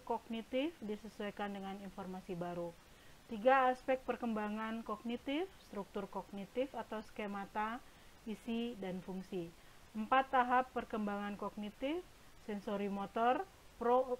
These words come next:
praoperasional, operasional konkret,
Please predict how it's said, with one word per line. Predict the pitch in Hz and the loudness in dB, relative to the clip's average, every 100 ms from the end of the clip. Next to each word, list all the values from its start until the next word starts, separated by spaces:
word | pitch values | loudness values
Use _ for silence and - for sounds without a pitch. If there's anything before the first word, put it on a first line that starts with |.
| - | 0
praoperasional, | 226 233 240 220 220 214 214 214 202 214 220 254 - - - - - | 6 6 6 -2 -4 -4 -4 -4 -2 -2 -2 -4 -12 -20 -20 -20 -18
operasional | 190 214 214 - 247 240 240 | -6 -2 -2 2 2 4 2
konkret, | 254 247 240 262 302 | 2 0 0 0 0